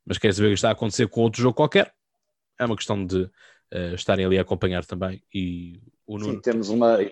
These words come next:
Speaker 2: sim, é uma, é uma, é uma rádio interessante na, no sentido de, de dar também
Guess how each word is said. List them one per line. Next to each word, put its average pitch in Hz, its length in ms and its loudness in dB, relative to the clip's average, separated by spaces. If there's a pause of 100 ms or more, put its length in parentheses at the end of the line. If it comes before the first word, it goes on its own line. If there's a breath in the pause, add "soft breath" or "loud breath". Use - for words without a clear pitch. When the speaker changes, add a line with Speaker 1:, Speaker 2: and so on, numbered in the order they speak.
(440)
Speaker 2:
sim, 117 320 2
é 117 60 6
uma, 120 160 4
é 107 300 6
uma, 101 360 2
é 101 60 2
uma 113 160 2
rádio 107 240 2
interessante 101 680 -4
na, 107 240 -2
no 101 140 -6
sentido 110 540 -2
de, 101 840 -2
de 92 100 -16
dar 107 140 -2
também 107 480 -6